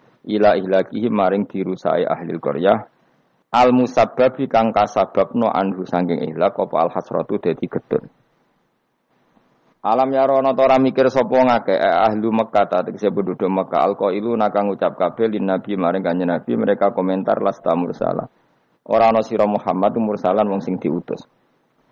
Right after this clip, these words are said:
Wal istifhamu te istifham li takriri krana takrir,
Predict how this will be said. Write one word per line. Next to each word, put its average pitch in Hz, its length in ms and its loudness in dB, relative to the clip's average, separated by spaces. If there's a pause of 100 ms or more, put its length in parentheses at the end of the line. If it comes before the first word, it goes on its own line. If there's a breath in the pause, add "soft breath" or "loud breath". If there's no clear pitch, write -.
(160)
Wal 110 240 2
istifhamu 127 560 2
te 123 160 0
istifham 127 400 2
li 123 80 0
takriri 123 560 0
krana 120 320 2
takrir, 101 560 -2